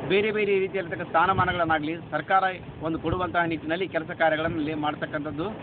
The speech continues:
ಅವರ ಮುಖ್ಯವಾಗಿರ್ತಕ್ಕಂಥ ಒಂದು ಕರ್ತವ್ಯ. ಆದ್ರೆ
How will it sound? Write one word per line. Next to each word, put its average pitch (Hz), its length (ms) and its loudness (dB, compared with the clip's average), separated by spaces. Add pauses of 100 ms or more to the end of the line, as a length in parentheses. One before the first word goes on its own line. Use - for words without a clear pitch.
(240)
ಅವರ 160 180 2
ಮುಖ್ಯವಾಗಿರ್ತಕ್ಕಂಥ 160 760 -2
ಒಂದು 147 200 -2
ಕರ್ತವ್ಯ. 139 400 -4 (840)
ಆದ್ರೆ 190 460 4